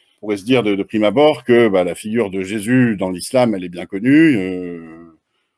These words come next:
voilà, je peux vous renvoyer justement à cet exposé dont je vous parlais, Du Jésus de l'histoire au Jésus de l'islam. On sait bien dans l'islam qui est Jésus. Alors, il, il a un nom arabe, euh,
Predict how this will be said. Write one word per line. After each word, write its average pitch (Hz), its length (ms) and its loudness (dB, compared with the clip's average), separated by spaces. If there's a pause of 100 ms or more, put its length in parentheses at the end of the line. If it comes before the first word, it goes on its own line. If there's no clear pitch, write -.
(160)
voilà, - 220 -16
je - 80 -20
peux 104 80 -10
vous 92 140 -10
renvoyer 98 400 -4
justement 98 540 0
à - 20 -6
cet - 220 -12
exposé 98 440 -2
dont 92 140 -6
je - 60 -14
vous 98 80 -6
parlais, 98 340 0
Du 95 120 -4
Jésus 101 280 -2
de 95 40 -12
l'histoire 101 460 0
au 95 60 -4
Jésus 87 260 -8
de 85 80 -20
l'islam. 143 500 0 (600)
On 98 80 -6
sait - 160 -2
bien 127 280 2
dans 101 140 0
l'islam 131 640 0
qui 127 300 0
est 120 80 4
Jésus. 139 600 0 (100)
Alors, 92 300 -6
il, 87 300 -12
il 95 140 -8
a 95 100 -2
un 90 160 -4
nom 95 220 -4
arabe, 90 400 -2
euh, 80 600 -12